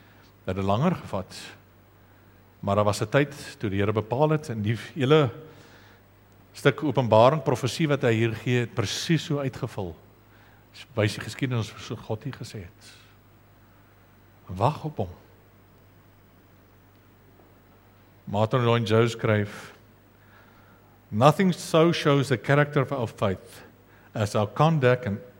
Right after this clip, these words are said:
conduct and attitude after we have prayed." Niks openbaar jou geloof so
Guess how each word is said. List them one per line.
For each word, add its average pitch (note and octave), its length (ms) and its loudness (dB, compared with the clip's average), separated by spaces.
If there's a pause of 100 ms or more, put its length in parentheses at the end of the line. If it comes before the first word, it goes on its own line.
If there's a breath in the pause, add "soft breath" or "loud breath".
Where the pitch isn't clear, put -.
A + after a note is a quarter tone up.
(100)
conduct C3+ 440 2
and G#2+ 120 -4
attitude A#2+ 720 -2 (540 loud breath)
after G#2 360 -4
we F2+ 140 -4
have F2 220 -8
prayed." E2 360 -10 (1120 soft breath)
Niks C#3+ 380 2
openbaar B2 520 4
jou A2+ 140 2
geloof A2+ 460 -2
so G2 420 -4